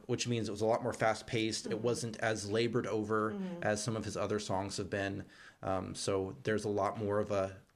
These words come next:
Speaker 1: "This came to me, let's record it, here we go," kind
Speaker 2: Do you
Speaker 1: of
Speaker 2: feel
Speaker 1: vibe
Speaker 2: like
Speaker 1: to
Speaker 2: you
Speaker 1: this.
Speaker 2: can tell that difference in the quality of the songs?
Speaker 1: So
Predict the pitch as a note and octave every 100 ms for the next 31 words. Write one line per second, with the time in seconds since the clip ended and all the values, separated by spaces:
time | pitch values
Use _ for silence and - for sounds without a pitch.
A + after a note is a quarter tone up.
0 | _ _ - C3+ - C3 C3+ B2+ B2+ A#2+
1 | A2+ B2 - A2+ G#2+ G#2 - G2+ G2 F#2+
2 | F#2 A2 G#2+ - G3 F#3+ - F#3+ G3+ F#3
3 | F#3 E3 D#3 - E3 F#3 F#3 F#3 F3+ E3+
4 | D#3 D#3+ D3+ D3+ D3+ C3+ G3+ - _ _
5 | _ _ _ _ _ _ _ _ _ _
6 | _ D3 - F#3+ F3+ E3+